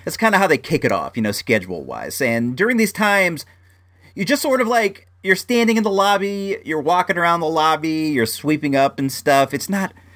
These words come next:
it's not like it's always super busy. There's a lot of standing around. And, and during one of these standing around periods, we decided, "Let's have ourselves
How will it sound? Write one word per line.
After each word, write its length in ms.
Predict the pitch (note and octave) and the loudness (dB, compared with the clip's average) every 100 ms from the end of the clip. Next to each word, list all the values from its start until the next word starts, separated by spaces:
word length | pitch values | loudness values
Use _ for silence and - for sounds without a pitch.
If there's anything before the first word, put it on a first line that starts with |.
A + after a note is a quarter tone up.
| - - - | -20 -20 -6
it's 180 | E3+ E3 | -6 2
not 240 | G3+ F3+ | 2 4
like 360 | F#3 F3+ - - - | 2 2 -2 -8 -6
it's 180 | C3+ - | -6 0
always 600 | C3+ C#3+ A#2+ F#2 F2 - _ | 2 4 4 0 -2 -12 _
super 300 | - C#3+ B2 | -4 -2 0
busy. 340 | G#2+ G#2 E2+ - | -2 -2 -4 -8
There's 140 | G2+ | -6
a 40 | A2+ | 0
lot 140 | C#3 | 2
of 60 | B2+ | 0
standing 440 | - D3 B2+ A#2+ | 0 2 4 2
around. 380 | G#2+ F#2 - - | 2 0 -6 -10
And, 280 | A2+ A#2 A2 | -4 -4 -2
and 220 | A#2 C#3 | -2 0
during 180 | D#3+ F3 | 2 2
one 80 | F3+ | 2
of 60 | |
these 200 | D#3+ D3+ | 2 0
standing 260 | - E3 D#3+ | 0 -2 0
around 160 | D#3+ D#3+ | 0 0
periods, 260 | C#3+ A#2+ | -2 -2
we 60 | A#2 | -4
decided, 480 | A#2 C3+ B2 A#2 B2+ | -2 0 2 2 2
"Let's 280 | E3 D#3 | 0 -2
have 200 | E3 D3 | -2 0
ourselves 680 | C3 A#2+ - A2 F#2+ E2 - | 0 -2 -2 -2 -4 -10 -16